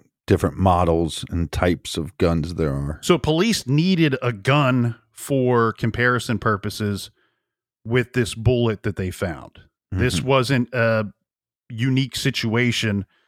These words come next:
Speaker 2: that was unique enough that they were able to really hone in on e-, exactly the make and model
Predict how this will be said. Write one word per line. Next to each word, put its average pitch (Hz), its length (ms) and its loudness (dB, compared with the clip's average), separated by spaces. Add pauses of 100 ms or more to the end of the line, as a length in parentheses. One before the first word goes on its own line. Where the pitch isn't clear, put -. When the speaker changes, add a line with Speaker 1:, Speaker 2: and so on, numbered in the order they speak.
(380)
Speaker 2:
that 120 200 0
was 110 380 0
unique 113 360 0
enough 107 280 0
that 110 160 -4
they 110 140 0
were 101 220 -2
able 104 280 -4
to 104 240 -6
really 104 300 -6
hone 110 340 -2
in 104 220 0
on 101 240 -2
e-, 90 100 -8 (160)
exactly 107 640 -4
the 98 100 -6
make 101 260 -4
and 92 140 -4
model 98 520 -2